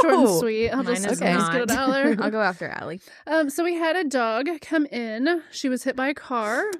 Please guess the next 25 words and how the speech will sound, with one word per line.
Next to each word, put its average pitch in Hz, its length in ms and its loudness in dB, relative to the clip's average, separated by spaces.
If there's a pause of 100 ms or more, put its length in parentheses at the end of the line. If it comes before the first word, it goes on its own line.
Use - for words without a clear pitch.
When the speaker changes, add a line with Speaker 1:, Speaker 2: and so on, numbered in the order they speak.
(120)
Speaker 3:
Oh. 370 160 -12
Speaker 1:
She - 140 -8
came 247 180 -6
in 226 60 -10
on 240 140 -4
a 302 60 -2
Thursday. 240 840 -4 (220)
She - 160 -10
was 240 120 -6
pretty 285 220 -4
shocky 262 400 -4
when 247 100 -2
she 247 140 -12
first 220 240 -10
came 277 220 -2
in. 277 360 -4
She - 140 -10
was 226 160 -6
limping 233 500 -6
on 233 160 -10
one 226 120 -6
of 226 60 -10
her 233 100 -4
back 226 260 -8
legs. 240 580 -8